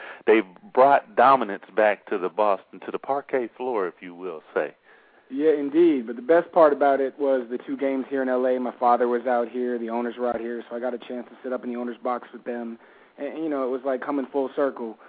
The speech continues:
Speaker 2: We're in L A, you know, in the Staples Center, father, son, getting to enjoy the game. And, you know, for me, it was just, it was just great to get to spend that time with them and, and share those,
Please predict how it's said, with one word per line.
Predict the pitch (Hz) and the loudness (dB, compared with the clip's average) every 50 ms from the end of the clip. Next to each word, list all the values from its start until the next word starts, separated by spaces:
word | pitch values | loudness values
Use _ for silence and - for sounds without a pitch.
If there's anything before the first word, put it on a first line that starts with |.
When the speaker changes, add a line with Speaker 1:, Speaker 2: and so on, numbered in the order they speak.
| _ - | _ -4
Speaker 2:
We're | 135 131 135 143 | -2 0 0 0
in | 139 135 139 | 0 0 0
L | 135 131 131 135 135 | 2 2 2 2 2
A, | 131 123 123 123 120 123 - _ _ _ _ _ | 2 0 -2 -4 -6 -10 -14 _ _ _ _ _
you | 127 127 | -8 -4
know, | 127 | -4
in | 127 127 | -2 -4
the | 123 - | -4 -2
Staples | - 151 143 131 131 131 - - | 0 2 2 2 0 -2 -4 -4
Center, | 143 131 123 123 120 113 - | -4 -4 -4 -4 -6 -8 -6
father, | 131 127 127 123 123 120 - - | -4 -2 -2 -2 -4 -6 -8 -8
son, | 147 139 127 120 120 117 | -8 -8 -6 -6 -6 -8
getting | 120 107 123 110 | -8 -8 -8 -10
to | 113 | -10
enjoy | 110 117 120 110 107 131 123 120 117 | -10 -10 -10 -8 -4 -2 -2 -2 -2
the | 120 | -2
game. | 113 117 123 120 120 120 120 | -4 -6 -8 -8 -8 -8 -8
And, | 123 120 117 - | -8 -10 -10 -12
you | 123 | -12
know, | 120 117 113 | -12 -12 -10
for | - 127 | -8 -6
me, | 127 131 131 123 | -4 -4 -2 -4
it | 117 | -4
was | 117 113 - | -6 -8 -10
just, | - 127 120 - _ _ - | -12 -14 -14 -14 _ _ -18
it | - 92 - 92 104 117 | -16 -16 -14 -12 -12 -12
was | 120 110 | -12 -12
just | 123 123 113 | -14 -10 -6
great | 131 131 123 123 | -2 -2 -2 -4
to | 123 | -6
get | 110 104 - 123 107 | -12 -12 -12 -12 -12
to | - - | -12 -12
spend | - 131 123 120 | -8 -8 -6 -6
that | 117 110 | -6 -8
time | - 120 120 120 | -8 -10 -10 -8
with | 117 113 | -10 -10
them | 110 117 117 113 | -10 -10 -12 -12
and, | 110 107 - _ _ _ _ _ | -12 -14 -18 _ _ _ _ _
and | - 113 113 - - | -14 -14 -12 -8 -4
share | 135 127 123 123 | -2 0 0 0
those, | 120 117 117 117 113 | 0 0 -2 -4 -6